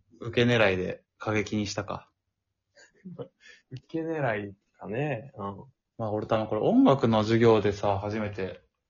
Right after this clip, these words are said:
Speaker 1: なんだ、う-、歌ったというか、習った気がすんだよね。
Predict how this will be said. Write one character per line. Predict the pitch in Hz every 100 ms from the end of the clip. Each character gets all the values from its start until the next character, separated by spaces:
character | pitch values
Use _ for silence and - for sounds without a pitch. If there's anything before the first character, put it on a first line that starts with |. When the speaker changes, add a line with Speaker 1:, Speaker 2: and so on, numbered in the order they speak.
| _ _ _ _
Speaker 1:
な | 117 104
ん |
だ、 | 90 90 -
う-、 | 104 101
歌 | 110 101
っ | 98 - -
た | 98
と | 95
い | 95
う |
か、 | - - - _ -
習 | 101 98
っ | 98
た | - -
気 | 98
が | 92
す | -
ん | 92
だ | 87
よ | 90
ね。 | 95